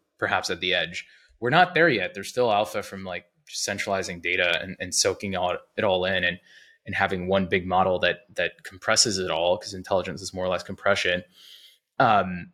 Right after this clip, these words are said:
but I think over time, we're gonna see decentralization in the form of sort of, like, first of all, you're gonna have a personal assistant, you know, like Humane, like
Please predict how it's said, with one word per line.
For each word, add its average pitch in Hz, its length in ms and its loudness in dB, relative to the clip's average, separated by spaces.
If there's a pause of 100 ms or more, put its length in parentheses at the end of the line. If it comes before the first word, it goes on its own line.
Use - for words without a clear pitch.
(100)
but 110 120 0
I 110 80 4
think 143 220 0
over 117 180 2
time, 117 380 2
we're 101 120 -4
gonna 101 100 -2
see 95 260 0
decentralization 98 920 -4
in 90 40 -10
the 87 60 -12
form 95 320 -8
of 90 80 -10
sort 92 240 0
of, 87 240 -4
like, 85 260 -2 (480)
first 113 220 0
of 101 60 -2
all, 104 80 6
you're 104 60 4
gonna 98 120 2
have 98 200 6
a - 300 -20
personal 98 460 -2
assistant, 165 640 2
you 123 80 -6
know, 90 120 -6
like 85 320 -10 (100)
Humane, 127 800 0 (240)
like 92 220 -8